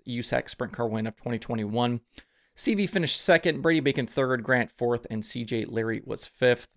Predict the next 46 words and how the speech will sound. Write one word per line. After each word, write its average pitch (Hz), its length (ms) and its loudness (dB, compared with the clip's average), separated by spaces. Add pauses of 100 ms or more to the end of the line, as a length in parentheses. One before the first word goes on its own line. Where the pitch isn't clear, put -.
(720)
In 156 80 0
the 156 80 0
SmackDown 185 460 4
finale 151 400 4
on 127 180 0
Saturday 139 440 6
night, 127 200 2
Tanner 147 320 -2
Thorson 139 460 -4
started 147 460 0
on 123 180 2
the 117 100 0
pole - 280 -2
thanks 139 280 -4
to - 120 -6
a 120 60 -6
nice 123 460 -2
run 123 180 -2
through 127 160 -6
the 123 80 -4
King 120 220 -4
of 110 40 -4
the 113 100 -4
Hill. 123 340 2 (500)
He 185 80 2
was 202 140 6
out 175 160 10
front 170 220 2
for 143 100 -4
sixteen 156 520 -2
laps, 123 300 2
but - 140 -8
Justin 131 360 2
Grant 113 300 0
ran 117 240 0
him 117 200 0
down 110 240 2
in 117 180 -2
lap 110 220 -2
traffic, 120 420 0
and 113 100 -2
after 127 300 0
a 110 120 -2
brief 156 500 -2
battle, 113 420 4
took - 220 -4